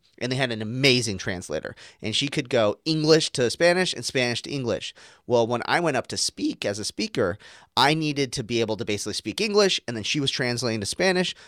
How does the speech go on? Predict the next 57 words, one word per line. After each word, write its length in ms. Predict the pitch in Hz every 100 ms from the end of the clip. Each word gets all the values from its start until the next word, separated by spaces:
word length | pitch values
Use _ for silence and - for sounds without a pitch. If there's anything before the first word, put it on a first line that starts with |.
| _ _ -
But 320 | 196 170 - -
if 140 | 127 123
I 100 | 127
ever 160 | 123
got 180 | 113 95
a 40 |
question 580 | 90 - 123 120 - 92
from 180 | 78 76
somebody, 500 | - 76 73 - - - - - -
I, 120 | 110 -
I 40 | 120
had 160 | 120
to 60 | 110
go 120 | 110
from 120 | 120
Spanish 340 | - 113 101 -
back 220 | 107 95
to 80 | -
English. 380 | 202 147 - - _ -
So 140 | - -
I 80 | 160
couldn't 260 | 202 -
keep 240 | - - -
the 80 |
headset 560 | 113 170 226 - 120 -
on 320 | 101 92 85 - -
all 280 | 123 123 113
the 120 | 107
time, 560 | 98 - 196 135 73 73 - - _ -
because 260 | 147 160 139
then, 240 | 147 135
you 100 | 139 131
know, 240 | 120 117
I'm 160 | 120 120
hearing 260 | - 131 131
Spanish, 460 | - 156 135 120
and 100 | -
I 80 | 110 -
honestly, 440 | 110 120 117 123 95
I, 100 | 101 -
if 180 | 123 117
you're 100 | 113
presenting, 380 | 113 101 92 95
I 40 |
don't 60 | 98
know 20 |
about 160 | 87 90
you, 80 |
Brant, 220 | 87 85 78
but 80 |
I 80 | 101
can't 200 | - 131
hear 360 | - - 104 98
other 200 | 95 101
people. 440 | - 92 110 131
Like, 180 | 113 90
I, 100 | 156